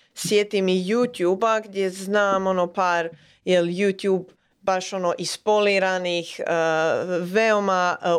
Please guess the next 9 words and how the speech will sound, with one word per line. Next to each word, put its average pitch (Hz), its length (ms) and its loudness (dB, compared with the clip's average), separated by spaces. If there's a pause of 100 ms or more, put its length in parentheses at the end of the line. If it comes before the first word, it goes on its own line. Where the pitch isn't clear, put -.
uvježbanih, 185 1000 -2
eh, 165 140 0
developerskih 170 920 0
sadržaja 262 760 0 (340)
koji 233 160 0
funkcioniraju 277 800 2
svejedno 208 600 0
jako 175 340 -2
dobro. 202 420 2